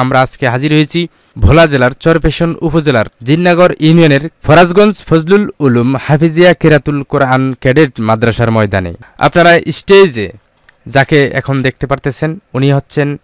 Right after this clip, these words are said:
হযরত মাওলানা মুহাদ্দিস রফিক উল্লাহ আফসারী, এমএমএম, এফএম, এএলএলবি, এমএসএস,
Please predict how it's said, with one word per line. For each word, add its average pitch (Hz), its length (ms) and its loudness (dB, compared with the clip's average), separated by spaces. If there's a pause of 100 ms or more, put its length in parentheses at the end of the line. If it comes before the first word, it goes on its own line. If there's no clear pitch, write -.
(160)
হযরত 165 320 2 (160)
মাওলানা 156 340 4 (120)
মুহাদ্দিস 135 460 0 (220)
রফিক 147 280 -2 (180)
উল্লাহ 113 320 0 (140)
আফসারী, 156 380 0 (360)
এমএমএম, 135 760 0 (580)
এফএম, 143 500 0 (440)
এএলএলবি, 143 1080 2 (760)
এমএসএস, 139 1040 -2